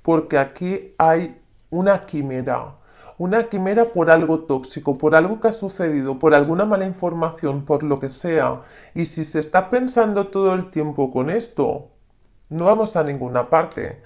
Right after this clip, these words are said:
Por eso te dice que es muy importante, le están diciendo las energías de la persona de tu interés, quiere centrarse en este momento. ¿Por qué? Porque no puede, no puede, o sea, se rinde ante ti. Ahí hay una rendición. ¿Por qué? Porque le haces muy feliz.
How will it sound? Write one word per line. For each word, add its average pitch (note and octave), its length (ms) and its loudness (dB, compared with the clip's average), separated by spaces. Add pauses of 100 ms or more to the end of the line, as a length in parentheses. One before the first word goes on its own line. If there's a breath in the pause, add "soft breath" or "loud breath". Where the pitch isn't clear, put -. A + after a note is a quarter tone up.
(340 loud breath)
Por D#3 160 2
eso G#3+ 260 -2
te F3 140 -2
dice F3+ 340 -4
que D#3+ 60 -4
es E3 160 -4
muy F3+ 160 -2
importante, E3+ 880 -4 (280 loud breath)
le - 140 -12
están D#3 300 2
diciendo E3+ 340 -2
las C#3 240 -2
energías D3+ 480 2
de E3+ 60 -6
la D#3 120 4
persona D#3+ 260 0
de D#3 100 6
tu D#3 120 -2
interés, D#3 380 -2
quiere E3 240 -2
centrarse E3 800 -2
en C#3+ 140 -2
este C#3+ 280 -6
momento. C3 460 -4
¿Por D3+ 220 0
qué? D#3 300 0 (300 loud breath)
Porque C#3+ 320 -2
no D#3 260 -2
puede, F3+ 600 4
no D3+ 200 -4
puede, F3+ 600 2 (180)
o - 40 -20
sea, C#3+ 400 -2
se C3+ 200 -4
rinde D3+ 600 -4
ante C3 320 -8
ti. B2+ 300 -6
Ahí C3 260 -4
hay F#3+ 80 0
una F3 240 0
rendición. C#3 840 -4
¿Por C3 220 -4
qué? G3 180 0
Porque C#3+ 380 -4
le B2+ 100 2
haces E3 380 -4
muy D3 180 -4
feliz. C#3+ 640 -6